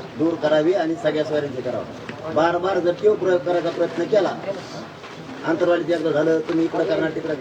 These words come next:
मराठी ऐकत नसते तुम्ही. तुम्हाला हे जाहीर सांगतो, हा, तुम्ही बार बार जर तेच, अं, काय म्हणतात ना, शिळ्या कढीला जर तुम्ही उठू आणायला लागले बार बार,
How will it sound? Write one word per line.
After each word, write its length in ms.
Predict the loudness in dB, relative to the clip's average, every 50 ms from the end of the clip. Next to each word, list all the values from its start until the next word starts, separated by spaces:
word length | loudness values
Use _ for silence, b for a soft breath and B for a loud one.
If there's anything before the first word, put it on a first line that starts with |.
| -8 -14 -16 -16 -10 -2
मराठी 260 | 0 2 2 2 2
ऐकत 140 | 0 0 0 0
नसते 220 | -2 -2 -2 -2
तुम्ही. 160 | -4 -2 -2 -2 -2 -2 -4 -4 -8 -10 -10 -6
तुम्हाला 280 | -2 0 4 6 6
हे 180 | 6 6 4 2
जाहीर 240 | 0 2 2 2 2
सांगतो, 260 | 0 -4 -4 -4 -6 -10 -14 -14 -14 -12 -12 -10 -4 -4
हा, 60 | -2
तुम्ही 200 | 0 2 2 2
बार 180 | 2 2 2 2
बार 160 | 2 0 2
जर 120 | 2 0
तेच, 360 | 0 2 4 4 4 4 2 -8 -10 -10 -12 -14 -12 -10
अं, 540 | -6 -2 0 0 0 0 0 0 -2 -4 -6 -8 -12 -16 -18 -16 -8 -4
काय 120 | -2 0
म्हणतात 240 | 0 2 0 0 2
ना, 120 | 2 0 0 -2 -6 -14 -16 -18 -18 -18 -12 -8 -8 -6 2
शिळ्या 220 | 2 4 4 4 2
कढीला 320 | 2 4 4 6 4 4
जर 180 | 0 0 0 0
तुम्ही 220 | 2 2 2 2
उठू 100 | 4 2
आणायला 340 | 0 0 0 0 0 2 2
लागले 140 | 2 2 2
बार 200 | 2 2 2 2
बार, 160 | 2 0 -2